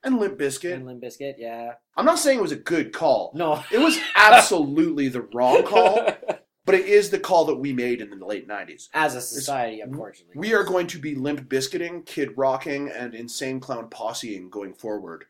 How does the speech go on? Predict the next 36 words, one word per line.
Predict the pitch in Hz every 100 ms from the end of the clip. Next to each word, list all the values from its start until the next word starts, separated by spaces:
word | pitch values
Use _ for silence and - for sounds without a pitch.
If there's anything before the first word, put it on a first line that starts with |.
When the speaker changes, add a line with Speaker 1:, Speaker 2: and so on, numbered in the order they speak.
| _ _
Speaker 2:
Mm-hmm. | 135 135
Speaker 1:
we | -
said. | 160 113 85 80 _ _ -
And | 143
we | 147
have | 131 165 165 165
no | 156
room | 127 135 160 92 82 _ _
for | - 120 117
you | 107 120 135
or | 101 107
your | 98 90
giant, | - 120 113 113 - _ _ -
fiery | 120 107 101 104
hot | 98 101 95
rod | 87 87 90 _ _ _ -
of |
Speaker 2:
But | 180
you, | 175 196
we | 180 247
will | 233 254
let | 254
Speaker 1:
doom |
Speaker 2:
you | 196
Speaker 1:
and | 156 143
Speaker 2:
make | 165
amazing | 160 147 131
Speaker 1:
dancing. | 151
Speaker 2:
movies. | 156 107 107 - - -
We | 151
Speaker 1:
Yeah. | 233
Speaker 2:
will | 147
let | 135
you | 120
make | 113 104
amazing | 110 101